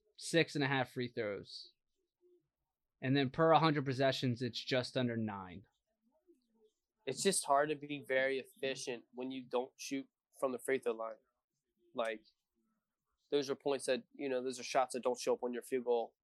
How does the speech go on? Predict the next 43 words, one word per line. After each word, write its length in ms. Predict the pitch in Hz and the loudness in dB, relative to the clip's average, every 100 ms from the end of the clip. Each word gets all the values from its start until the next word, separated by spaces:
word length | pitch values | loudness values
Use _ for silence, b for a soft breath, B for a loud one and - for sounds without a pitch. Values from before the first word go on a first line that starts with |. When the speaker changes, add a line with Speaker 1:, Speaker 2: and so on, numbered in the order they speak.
| _ _ _ | _ _ _
Speaker 1:
His 120 | 165 | -4
Speaker 2:
But 100 | - | -2
those 80 | 131 | 2
are 40 | |
Speaker 1:
free 120 | 190 226 | 4 6
throw 240 | 226 220 | 6 8
Speaker 2:
points 180 | 196 - | 6 8
that 60 | |
show 60 | 202 | 6
Speaker 1:
attempt 120 | 190 | 6
Speaker 2:
up. 40 | 175 | 2
Speaker 1:
rate 200 | 185 175 | 2 4
at 100 | 160 | 4
Oklahoma 460 | 160 165 165 160 | 2 4 2 2
State 440 | 151 - 160 160 110 | 0 2 4 4 2
was 560 | 143 139 139 139 131 - | 2 4 4 2 -2 -4
a, 640 | 139 139 131 135 135 131 127 | 0 2 2 0 0 0 2
uh, 460 | 123 120 127 120 - | 2 0 0 -2 -2
thirty-nine 520 | 151 147 143 135 127 123 | 0 2 2 2 2 -2
percent. 400 | 120 - 98 69 _ _ _ _ _ - _ _ _ _ _ _ _ _ _ _ _ _ - - _ _ _ _ 139 | -4 -8 -10 -14 _ _ _ _ _ -20 _ _ _ _ _ _ _ _ _ _ _ _ -20 -20 _ _ _ _ -6
Speaker 2:
I 40 | |
mean, 160 | 135 135 | -4 2
he 100 | 190 | 2
was 180 | 214 147 | 0 -2
there 200 | 151 147 | -2 0
a 40 | |
decent 460 | 127 143 - 117 110 | -2 -8 -4 -6 0
bit, 240 | 139 120 | 0 2
but 100 | 117 123 | -2 -4
he 80 | |
wasn't, 400 | 127 143 139 143 | 0 -2 0 -4
like, 320 | 120 120 117 - _ _ _ _ _ _ _ _ _ | -4 -6 -6 -10 _ _ _ _ _ _ _ _ _
he 120 | 143 | -2
wouldn't 320 | 143 170 156 | 0 0 0
get 160 | 139 139 | -4 -4
the 60 | - - | -6 -2
fouls, 380 | 131 135 127 120 | 2 2 2 -2
like, 180 | 117 113 - - - - - | -6 -8 2 8 8 6 -4
like, 180 | 131 123 | -4 -2
Jalen 240 | 135 131 127 | -4 -4 -6
Green's 240 | 131 135 | -6 -6
gonna 160 | 139 127 | -6 -6
get 180 | 127 | -6